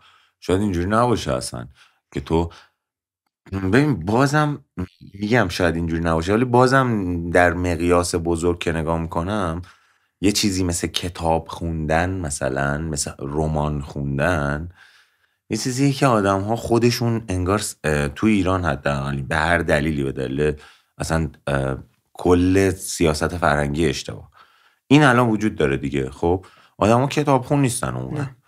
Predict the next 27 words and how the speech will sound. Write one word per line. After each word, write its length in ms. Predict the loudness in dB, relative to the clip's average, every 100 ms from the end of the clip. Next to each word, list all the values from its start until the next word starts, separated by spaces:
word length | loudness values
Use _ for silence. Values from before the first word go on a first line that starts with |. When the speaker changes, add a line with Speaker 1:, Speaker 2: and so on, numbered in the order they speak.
| _ _ _ 0
Speaker 1:
از 200 | 2 2
خانواده 500 | 2 4 6 6 6
اونو 280 | 6 4 4
نمیگیره، 580 | 4 2 -2 -6 -10 -14 _ _ _ _ _ _ _ 0
از 360 | 2 2 -4 -10 _ -4 -2
جامعه‌اش 640 | 4 4 4 4 4 2
هم 120 | 0 0
چیزهای 360 | -2 2 0
خیلی 220 | 2 0
سطحی 400 | 0 0 0 -2 -2
تری 240 | 0 2
ممکنه 460 | 0 -6 -8 -8 -8
بگیره، 380 | -10 -10 -12
چیزهای 320 | -12 -4 0 0
اینستاگرامی 760 | 0 -2 -2 0 0 0 -2
بگیره. 360 | -4 -8 -10 -16 _ _ -20 -20 _
اینکه 220 | -4 0 2
یه 260 | 4 4
نفر 600 | 4 4 4 2 2 0 -8 -14 -4
یه 200 | 2 2
جایی 800 | 2 2 4 2 0 -6 -14 -12
یه 160 | -6 -4
انگولکی 680 | -4 -4 -2 -2 -2 -4 -4
به 80 | -4
تو 260 | -2 -4
بکنه، 280 | -4 -6 -6
یه 260 | -4 -4